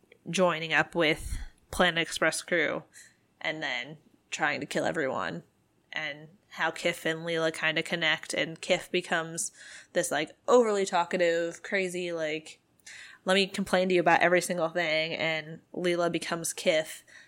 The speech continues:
and the eye rolling and the sighing, and, like, "I don't care about listening to hear talk about D-, Zap, I just wanna do my job, can you just do your job so I don't have to hear it?" So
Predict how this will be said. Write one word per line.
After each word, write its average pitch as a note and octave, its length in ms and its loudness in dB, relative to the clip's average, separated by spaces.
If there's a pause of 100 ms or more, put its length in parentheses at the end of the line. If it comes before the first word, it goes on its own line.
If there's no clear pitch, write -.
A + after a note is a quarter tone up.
(160)
and F3 240 -6
the D#3+ 60 -4
eye D#3+ 260 2
rolling E3+ 360 -2
and E3 120 -4
the D#3+ 60 -2
sighing, D#3+ 500 0
and, D#3+ 120 -8
like, D#3 180 -4
"I E3+ 80 2
don't G#3 140 0
care A3+ 200 6
about G#3+ 320 6
listening F#3 320 2
to G3 80 2
hear F#3 140 2
talk F#3 180 0
about E3 240 0
D-, F3 240 2
Zap, E3 400 6
I E3 120 2
just E3 160 -4
wanna F3 180 -4
do E3 100 -2
my D#3+ 120 0
job, D#3+ 400 2
can F#3 100 -10
you F3 80 -6
just E3+ 220 -6
do E3+ 60 2
your F3 220 4
job D#3 480 2
so F3 100 -4
I - 40 2
don't C#3 60 -2
have D#3 100 -4
to G3 80 -4
hear E3 140 4
it?" D#3+ 160 4 (840)
So D3 300 -2